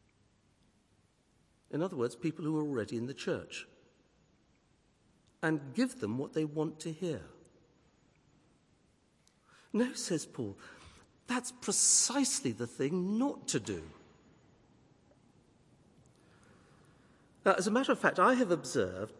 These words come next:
that many of the Christian ministries that go off the rails, whether churches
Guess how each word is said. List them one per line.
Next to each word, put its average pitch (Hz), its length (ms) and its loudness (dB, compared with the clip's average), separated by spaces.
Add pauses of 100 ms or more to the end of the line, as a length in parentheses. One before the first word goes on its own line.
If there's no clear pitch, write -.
(100)
that 165 200 6
many 185 440 2
of - 100 -2
the 151 60 -4
Christian 156 480 -2
ministries 101 500 -2
that - 180 -6
go 143 160 2
off 127 200 -4
the 120 100 -2
rails, 101 560 -6
whether 127 420 -2 (300)
churches - 800 -4